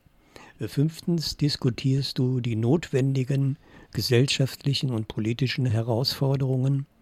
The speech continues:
Hürden und Strategien für die Transformation zu einer solidarisch, ökologisch, demokratischen Wirtschaft.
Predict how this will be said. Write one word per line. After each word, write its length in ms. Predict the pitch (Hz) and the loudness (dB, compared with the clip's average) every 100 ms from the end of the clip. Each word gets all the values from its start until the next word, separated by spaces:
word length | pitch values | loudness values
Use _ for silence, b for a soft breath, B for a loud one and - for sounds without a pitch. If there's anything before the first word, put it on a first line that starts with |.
| B B B | B B B
Hürden 800 | - 131 139 127 127 139 143 147 - _ B B B B | 8 10 10 8 8 8 6 2 -4 _ B B B B
und 160 | - 110 | 0 0
Strategien 720 | - 117 117 110 117 123 123 | 0 0 2 2 4 4 4
für 140 | - | 0
die 120 | 110 110 | -2 -2
Transformation 960 | 120 113 - 113 107 - 113 107 120 | -4 -4 -4 -4 -4 -4 -4 -2 -2
zu 160 | - 127 | -4 -4
einer 260 | 107 107 | -6 -4
solidarisch, 880 | 107 110 107 104 110 104 117 120 - _ _ _ | -4 -2 -2 -4 -4 -2 -2 -4 -8 _ _ _
ökologisch, 800 | 117 - 98 101 104 117 110 - - B B B | -6 -4 -4 -4 -4 -4 -6 -8 -14 B B B
demokratischen 1040 | 117 107 104 - 98 101 - 113 - 113 113 _ _ | 0 0 -2 -6 -8 -6 -8 -6 -4 -4 -6 _ _
Wirtschaft. 600 | 117 107 - 95 90 - | -2 -2 -4 -10 -12 -18